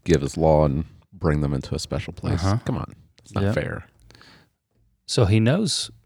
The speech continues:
Speaker 2: he knows them.
Speaker 1: Right.
Speaker 2: And of course, we go b-, all the way back. We can see how this word is used even in the very beginnings of our Bible,
Speaker 1: Mm.
Speaker 2: that, um, Adam, he knew his wife. Um, it has an intimate, there's an intimate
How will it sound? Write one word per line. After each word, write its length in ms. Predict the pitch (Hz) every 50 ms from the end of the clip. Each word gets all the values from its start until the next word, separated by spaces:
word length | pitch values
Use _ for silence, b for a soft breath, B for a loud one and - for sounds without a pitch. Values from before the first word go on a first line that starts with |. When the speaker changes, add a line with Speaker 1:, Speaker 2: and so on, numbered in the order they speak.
| - 117
Speaker 2:
he 80 | 117
knows 340 | 110 110 143 196 208 165 127
them. 300 | 110 110 101 95 92 90 B B B
Speaker 1:
Right. 120 | 135 135 139
Speaker 2:
And 100 | 196 185
of 80 | 185 -
course, 300 | - 202 185 175 - -
we 220 | - 160 156 139 123
go 180 | 127 143 135
b-, 100 | 131 123
all 160 | 135 135 139 131
the 80 | 123
way 140 | 113 117 107
back. 480 | 98 107 107 107 107 107 - - - -
We 140 | - 117 110
can 140 | - 117 104
see 160 | - - 113 95
how 140 | 104 98
this 360 | 90 90 98 92 90 - - - - _ _ _
word 220 | 110 101 101 98
is 140 | 92 87 85
used 260 | 90 92 92 90 - -
even 260 | 151 151 147 139 110
in 60 | 104
the 60 | 95
very 240 | 90 92 101 101 98
beginnings 440 | 92 95 92 90 95 95 92 87 80
of 120 | 90 85 92
our 60 | 85
Bible, 460 | - - 113 151 160 104 - - - -
Speaker 1:
Mm. 160 | 76 69 69 76 B B B B B B B _ _ _ _ _
Speaker 2:
that, 380 | 98 95 87 87 87 90 - -
um, 520 | - 110 98 92 92 90 92 107 113 - - - _ _ -
Adam, 340 | 107 110 135 127 98 80 -
he 220 | - - 104 98
knew 260 | 95 95 95 98 98 92
his 220 | 90 92 82 -
wife. 500 | 95 98 113 - - - - - - - _ _ _ _ _ _ _ _ b b b b b b b b b b _ _
Um, 260 | - 101 92 95 - -
it 40 | 120
has 160 | 135 156 143
an 80 | - -
intimate, 420 | 147 135 - 113 113 113 110 - _ _ _ _ -
there's 180 | 123 113 95
an 120 | 107 104 110
intimate 540 | - - 131 123 - 120 113 107 104 104 -